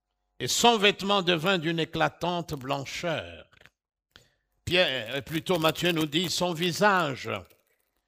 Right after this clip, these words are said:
se mit à briller comme le soleil, et ses vêtements devinrent blancs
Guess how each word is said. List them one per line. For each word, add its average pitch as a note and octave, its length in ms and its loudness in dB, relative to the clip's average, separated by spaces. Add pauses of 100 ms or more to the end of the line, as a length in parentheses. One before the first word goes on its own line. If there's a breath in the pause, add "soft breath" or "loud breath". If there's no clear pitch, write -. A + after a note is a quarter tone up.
(320)
se - 200 -2
mit F3 340 2
à F3 120 6
briller E3+ 720 0 (260)
comme A3 360 6
le D3 140 -2
soleil, A2 760 -2 (540)
et C3+ 140 -2
ses G#3 300 4
vêtements D#3 760 -2 (420)
devinrent C#3+ 680 2 (240)
blancs D3 420 4